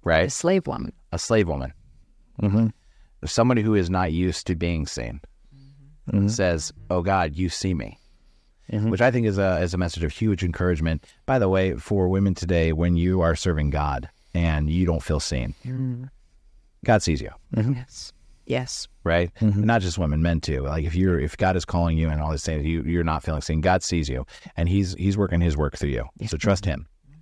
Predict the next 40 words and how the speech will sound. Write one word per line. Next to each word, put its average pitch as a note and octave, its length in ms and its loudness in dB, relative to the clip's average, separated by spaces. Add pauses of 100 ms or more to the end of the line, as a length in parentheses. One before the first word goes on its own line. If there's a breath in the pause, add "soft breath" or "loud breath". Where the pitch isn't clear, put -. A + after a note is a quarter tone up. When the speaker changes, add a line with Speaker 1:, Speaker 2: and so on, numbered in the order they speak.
(400)
Speaker 3:
Mm-hmm. G2+ 260 2 (680 soft breath)
Speaker 1:
Now, G#2+ 200 4
the G2+ 140 4
reason A#2+ 240 2
I G#2 60 2
think A2 160 0
that's F2 140 0
interesting F#2+ 500 -2
is E2+ 160 0
it E2+ 60 -4
says F2+ 300 0
that, E2+ 320 0
uh, F2 100 -2
about F2 240 -2
the E2 100 -2
bow's F2 440 -2
shot, G2+ 300 0 (480)
is F2+ 120 -2
it E2+ 40 -6
says G2 200 0
that F2+ 260 2
I, F#2 280 2
Ishmael A2+ 440 0
grows F#2+ 200 2
up F#2+ 120 0
to F2+ 80 -4
be F2 80 2
an D#2 80 0
archer. D2 340 -4 (160)
Speaker 3:
Mm-hmm. A2 200 2 (2250 soft breath)
Speaker 1:
So F2 520 2 (260)
Isaac's G#2+ 480 2
mother F#2+ 260 2
laughs, F2 400 0
and E2 200 -2
his E2 260 -2
name F2 160 0
becomes E2 300 -2
He E2+ 80 -2
Laughs. D2+ 480 -4